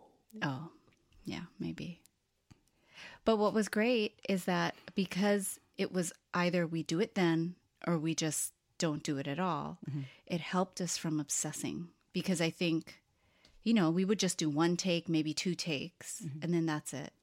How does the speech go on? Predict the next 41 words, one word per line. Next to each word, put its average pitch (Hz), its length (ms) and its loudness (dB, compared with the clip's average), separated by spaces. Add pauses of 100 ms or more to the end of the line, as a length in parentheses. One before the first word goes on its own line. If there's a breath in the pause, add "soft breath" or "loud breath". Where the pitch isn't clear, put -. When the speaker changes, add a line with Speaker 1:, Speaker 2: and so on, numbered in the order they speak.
Speaker 2:
Mm-hmm. - 40 -4
Speaker 1:
And 165 140 2
we 165 60 2
had 170 140 -2
to 170 100 -4
move 160 160 0
to 175 120 -6
the 151 100 0
next 147 280 -4
song. 143 360 -4
Speaker 2:
Mm-hmm. 139 100 -6 (480 loud breath)
Speaker 1:
But 170 80 -4
I 165 80 -2
think 175 220 -4
if 180 120 -6
we 185 100 0
had 170 120 -2
planned 165 360 2
it 151 220 -2 (560)
way 170 220 2
in 165 80 4
advance, 156 800 -4 (280)
we 165 140 -2
would 156 160 -4
have 151 120 -8
spent - 280 -8
way 165 420 -4
long 151 340 -8 (200)
on 185 80 2
Speaker 2:
Oh, 139 120 4
Speaker 1:
each - 220 0
Speaker 2:
God. 107 160 -2
Speaker 1:
song. 127 220 0
Speaker 2:
Yeah, 120 120 2
I'm 117 100 -2
exhausted 117 460 0
just - 180 -2
thinking 110 220 -2
of 110 100 -4
it. 285 800 6
Speaker 1:
<laughs> - 60 -10